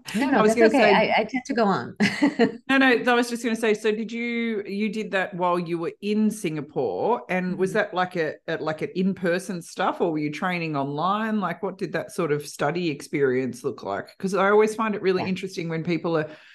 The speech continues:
Speaker 2: like, "Okay, well, I do have extra time now that I'm doing this, that I've relocated, whether it's overseas or
Speaker 1: Yeah.
Speaker 2: to a different area or whatever." So did you actually go,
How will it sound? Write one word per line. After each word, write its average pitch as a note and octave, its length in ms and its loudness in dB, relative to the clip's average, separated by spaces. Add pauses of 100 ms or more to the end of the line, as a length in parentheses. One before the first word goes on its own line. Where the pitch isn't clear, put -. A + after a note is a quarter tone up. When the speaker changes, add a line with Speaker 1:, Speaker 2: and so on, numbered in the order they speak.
(140)
Speaker 2:
like, F3 280 -2
"Okay, G3 180 0
well, F3 240 0 (260)
I F#3+ 100 -2
do F#3 260 2
have F3 280 -2
extra D#3 340 -6
time D3 420 -2
now C#3+ 180 -2
that C#3+ 160 -4
I'm C#3+ 180 -2
doing C#3+ 380 -4
this, C#3 340 -8
that D3+ 200 -2
I've C#3+ 200 0
relocated, C#3 720 -2
whether C3+ 340 -4
it's C3+ 280 -8
overseas C#3+ 720 -2
or C3 140 -4
Speaker 1:
Yeah. B2+ 60 -8
Speaker 2:
to D3 140 -4
a C#3+ 60 -2
different C#3 320 -4
area C#3 400 -4
or A#2 260 -2
whatever." C#3+ 560 -2
So - 160 -4
did E3 180 -6
you F#3 180 0
actually D#3 400 -4
go, C#3+ 400 2